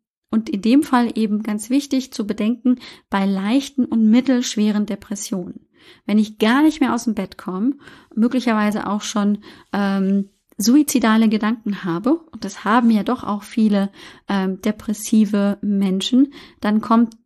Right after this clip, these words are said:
dieses Mittel auf keinen Fall mehr in Frage, denn da brauchen wir andere, ähm, Mittel, die einfach auch noch eine andere Wirkung zeigen. Und letztendlich sind sie so ein bisschen zu vergleichen wie, ähm, ein, ähm,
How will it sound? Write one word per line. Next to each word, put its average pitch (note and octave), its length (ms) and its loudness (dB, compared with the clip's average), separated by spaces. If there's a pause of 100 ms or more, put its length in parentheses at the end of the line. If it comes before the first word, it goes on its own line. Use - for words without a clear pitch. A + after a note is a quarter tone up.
dieses A3+ 520 2
Mittel G#3 400 2
auf - 160 -8
keinen G#3+ 400 2
Fall G#3 260 -4
mehr F#3+ 140 -4
in F#3+ 80 -6
Frage, G#3+ 400 -2
denn G#3 140 -2
da G3+ 100 -2
brauchen G3+ 380 -2
wir G3+ 240 0
andere, G#3+ 600 2 (440)
ähm, F#3+ 400 2 (260)
Mittel, G3+ 380 2
die G3 340 -2
einfach F#3+ 320 -6
auch - 440 -6
noch G3+ 260 -2
eine - 260 -2
andere G3+ 340 2
Wirkung F#3+ 460 0
zeigen. - 400 -12 (1300)
Und A3+ 260 -2
letztendlich A3+ 600 -2
sind C#4 160 0
sie C#4+ 100 2
so B3+ 80 2
ein A#3 100 2
bisschen F#4+ 340 -4
zu - 140 -8
vergleichen A#3+ 680 0
wie, A3 420 0 (160)
ähm, G#3+ 280 0
ein, G#3+ 400 -2 (280)
ähm, G3+ 300 -4